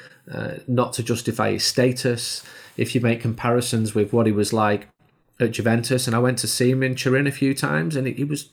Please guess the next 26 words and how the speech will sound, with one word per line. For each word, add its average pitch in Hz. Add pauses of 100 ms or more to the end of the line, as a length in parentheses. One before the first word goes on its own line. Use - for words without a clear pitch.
(200)
head 165
and 147
shoulders 170
above, 123 (640)
uh, - (140)
a 120
lot 151
of 135
the 123
players 156
in 113 (160)
a 113
very, 131
very 117
good 110
team. 147
But 113
I 131
know 143
there 131
were 127
some 117
slight 117
frustrations 113
there 101
because 98